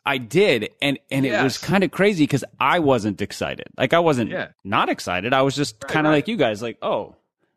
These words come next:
Speaker 1: yeah, this is, this has been in the
Speaker 2: Yeah.
Speaker 1: works for a while. Um,
Speaker 2: Yeah.
Speaker 1: you know, it'll be fun, but also,"
Speaker 2: You wrote, like, sixteen proposals for it?
Speaker 1: Yeah, we've,
Speaker 2: Even
Speaker 1: we've
Speaker 2: though we
Speaker 1: done,
Speaker 2: wrote no proposal? Yeah.
Speaker 1: we've done
Speaker 2: Yeah.
Speaker 1: this before, kind of
Speaker 2: Right.
Speaker 1: thing.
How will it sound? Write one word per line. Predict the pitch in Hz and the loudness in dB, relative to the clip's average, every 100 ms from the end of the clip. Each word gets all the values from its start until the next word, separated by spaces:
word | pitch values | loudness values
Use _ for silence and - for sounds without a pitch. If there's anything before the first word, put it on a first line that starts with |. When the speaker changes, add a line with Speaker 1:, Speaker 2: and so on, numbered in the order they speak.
| _ - | _ -2
Speaker 1:
yeah, | 294 98 | 0 2
this | 131 147 | 2 2
is, | 139 - | 0 2
this | 135 123 | 0 0
has | 113 | 2
been | 135 | 2
in | 117 | 2
the | 98 | 2
Speaker 2:
Yeah. | 113 | 2
Speaker 1:
works | 180 - | 2 0
for | 170 | 2
a | 156 | 2
while. | 147 147 147 143 143 - - _ | 4 4 4 2 -2 -10 -20 _
Um, | - 110 107 101 95 92 | 0 2 2 2 0 -2
Speaker 2:
Yeah. | 95 - | -6 -6
Speaker 1:
you | 123 | -4
know, | 101 92 | -2 -2
it'll | 98 | -4
be | 90 | -8
fun, | - - 139 123 117 110 101 _ _ _ | -4 2 4 6 4 4 0 _ _ _
but | - 117 110 | -2 0 2
also," | 110 127 | 4 6
Speaker 2:
You | 107 | 4
wrote, | 104 | 4
like, | - | 0
sixteen | - 147 - - 131 120 | -4 -6 -6 0 2 2
proposals | - 120 127 120 139 - | -2 -2 0 0 -2 -4
for | 143 139 143 | -4 0 -2
it? | - _ _ | -4 _ _
Speaker 1:
Yeah, | 165 120 | 0 2
we've, | 120 127 | 4 4
Speaker 2:
Even | 123 | 4
Speaker 1:
we've | 131 | 4
Speaker 2:
though | |
we | 127 | 4
Speaker 1:
done, | 123 | 2
Speaker 2:
wrote | 123 | 2
no | 120 | 0
proposal? | 123 127 120 117 156 156 _ _ | -2 -2 0 0 -2 -8 _ _
Yeah. | 247 131 95 | -8 -6 -4
Speaker 1:
we've | 160 160 | -2 0
done | 208 170 | 2 4
Speaker 2:
Yeah. | |
Speaker 1:
this | 127 - | 2 0
before, | 113 104 113 104 98 - - _ _ | -4 -2 0 2 0 -6 -20 _ _
kind | 135 120 | 0 2
of | |
Speaker 2:
Right. | 113 101 | 4 4
Speaker 1:
thing. | 120 113 | 2 0